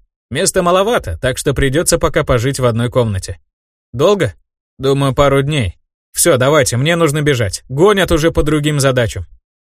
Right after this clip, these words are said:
Похлопал он меня по плечу. «Найди лысенок, ты же вроде его знаешь». «Колобка?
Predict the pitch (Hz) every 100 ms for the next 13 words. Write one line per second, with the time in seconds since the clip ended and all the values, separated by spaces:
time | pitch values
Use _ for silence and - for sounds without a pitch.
0 | _ - 117 143 131 123 117 117 117 113
1 | 101 113 - 95 _ _ _ _ - 139
2 | 185 196 277 220 - 190 110 - - 151
3 | 143 147 165 143 143 143 147 185 - _
4 | _ _ _ _ _ - 139 156 - 214
5 | 226